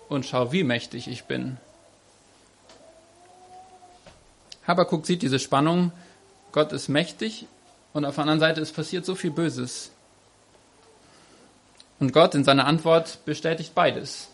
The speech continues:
Er sagt, „Ja, es passiert viel Böses und ja, ich bin mächtig und sogar noch mächtiger,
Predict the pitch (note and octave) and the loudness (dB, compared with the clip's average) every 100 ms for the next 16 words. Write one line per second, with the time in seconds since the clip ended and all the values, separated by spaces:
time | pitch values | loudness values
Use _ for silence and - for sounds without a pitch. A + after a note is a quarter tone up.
0 | _ D3+ C3+ D3 D#3+ C#3+ D#3 - E3+ F#3+ | _ -4 2 2 2 -2 -2 -4 -4 -2
1 | F#3 G3 F3 F#3 G3 A3 - - - - | -2 -2 0 0 2 -2 -6 -14 -18 -4
2 | D3 C#3 D3+ E3+ D3+ D#3 D3+ C3+ - C3 | 0 4 4 2 -6 -4 -2 -2 -6 -12
3 | - C#3 C#3+ C#3+ C#3+ C3+ D3 - C#3+ C#3 | -12 -10 -4 -2 -2 -2 -4 -4 -2 0
4 | C3+ | 0